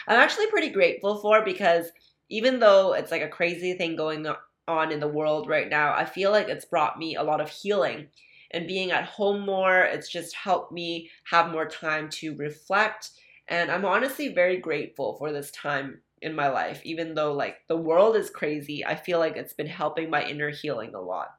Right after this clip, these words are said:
So I was going through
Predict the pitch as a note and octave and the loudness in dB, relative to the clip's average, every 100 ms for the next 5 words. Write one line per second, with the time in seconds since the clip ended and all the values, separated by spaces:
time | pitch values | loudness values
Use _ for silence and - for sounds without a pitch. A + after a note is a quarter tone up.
0 | _ _ _ _ _ - A3 G3+ G3+ - | _ _ _ _ _ -2 6 8 6 -4
1 | - - - - - A3 A3+ A3+ B3 C#4 | -12 -14 -16 -18 6 8 8 8 6 6
2 | C#4 C#4 C4 B3+ G#3+ | 4 4 4 4 2